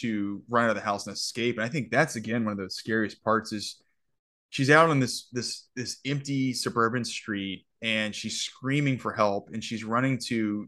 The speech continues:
to the neighbors' houses and banging on doors, and they turn the lights on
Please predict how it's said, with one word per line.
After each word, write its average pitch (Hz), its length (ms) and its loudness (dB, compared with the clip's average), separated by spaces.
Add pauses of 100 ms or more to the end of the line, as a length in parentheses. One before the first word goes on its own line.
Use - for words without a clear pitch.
(100)
to 113 220 -4
the 104 100 -4
neighbors' 110 360 -2
houses 104 460 0
and 101 140 -10
banging 110 260 -2
on 104 140 -2
doors, 104 500 -2
and 107 100 -10
they 101 80 -8
turn 127 200 -4
the 113 80 0
lights 101 280 -2
on 104 400 -4